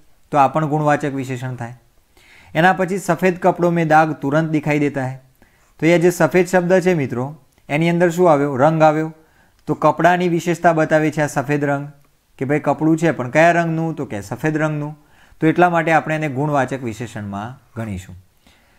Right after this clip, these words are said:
હવે મિત્રો, આને થોડુંક ડિટેલમાં સમજીએ આપણે કે ભાઈ આની અંદર જે આપણે આગળ જોયા આ બધા, કે ગુણ, દોષ, આકાર, રંગ, રૂપ, સ્પર્શ, એની અંદર કયા કયા પ્રકારના વિશેષણો આવી શકે.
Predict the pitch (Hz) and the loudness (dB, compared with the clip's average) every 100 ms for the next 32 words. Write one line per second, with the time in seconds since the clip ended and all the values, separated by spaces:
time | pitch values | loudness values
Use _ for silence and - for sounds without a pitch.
0 | _ _ - 170 208 208 196 190 185 175 | _ _ 0 2 2 0 2 4 2 2
1 | 175 185 175 165 170 165 160 156 143 139 | 4 4 2 2 2 2 0 -2 -2 0
2 | 139 123 143 151 143 147 156 151 - - | 0 -2 -4 -4 0 0 -2 -6 -18 -6
3 | 139 156 160 160 156 156 151 156 151 135 | -2 0 2 2 2 4 4 2 0 2
4 | 151 143 170 143 123 113 101 92 - _ | 0 2 4 4 2 -2 -6 -10 -14 _
5 | _ _ - 135 123 156 151 147 143 147 | _ _ -8 -6 -2 0 2 0 0 -2
6 | 127 127 139 131 135 143 131 139 143 - | -2 2 2 2 -2 -2 -2 -4 -6 -6
7 | 135 135 156 165 165 170 196 196 180 175 | -4 -2 -2 0 0 0 4 4 6 2
8 | 160 156 156 156 156 160 - 143 139 160 | 2 0 0 2 0 -4 -8 -6 -4 -2
9 | 151 151 135 135 127 123 | 0 0 0 0 -4 -8